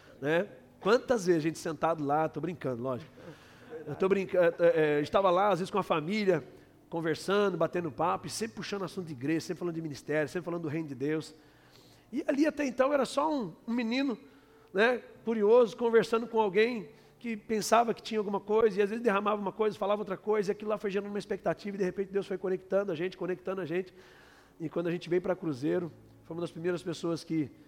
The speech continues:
tomou a decisão de caminhar com a gente, junto com a gente, né? E, e dali então nós temos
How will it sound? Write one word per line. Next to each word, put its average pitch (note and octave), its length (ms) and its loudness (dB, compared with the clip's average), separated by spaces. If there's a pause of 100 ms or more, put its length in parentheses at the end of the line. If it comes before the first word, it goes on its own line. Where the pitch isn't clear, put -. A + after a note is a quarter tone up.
(180)
tomou D#3 240 -4
a - 20 0
decisão D#3 340 -4
de C#3+ 80 -10
caminhar D#3 360 -4
com D#3 80 -8
a C#3+ 60 -2
gente, D3 300 -6
junto C#3+ 240 -10
com - 60 -12
a D3+ 80 -6
gente, D3+ 260 -8 (600)
né? D3+ 180 0 (240)
E, D#3 800 2
e D3+ 80 -6
dali D#3+ 220 2
então F3+ 340 0
nós E3+ 160 -2
temos F3 380 -8